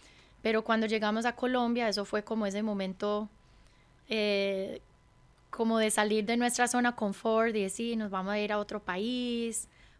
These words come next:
otro idioma". Rob no hablaba nada de, de español. Eh, le doy mucho, mucho crédito y admiración por haber como hecho ese cambio tan, sí, tan brusco.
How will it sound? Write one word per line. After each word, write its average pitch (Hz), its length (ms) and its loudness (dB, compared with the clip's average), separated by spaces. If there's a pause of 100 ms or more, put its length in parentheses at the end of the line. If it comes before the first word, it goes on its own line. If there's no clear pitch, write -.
otro 214 260 -2
idioma". 220 560 4
Rob 196 220 2
no 202 80 0
hablaba 208 340 -2
nada 208 480 0
de, 190 400 -2
de 190 140 -6
español. 220 680 -2 (680)
Eh, 190 500 -2
le 208 120 -2
doy 196 160 2
mucho, 240 480 0
mucho 233 320 -2
crédito 220 720 0
y 202 40 0
admiración 190 680 -2
por 202 160 -4
haber 180 320 -4
como 214 240 -4
hecho 185 240 -6
ese 208 240 -4
cambio 208 500 0
tan, 185 360 -6 (1200)
sí, 285 340 2
tan 202 200 0
brusco. 247 560 2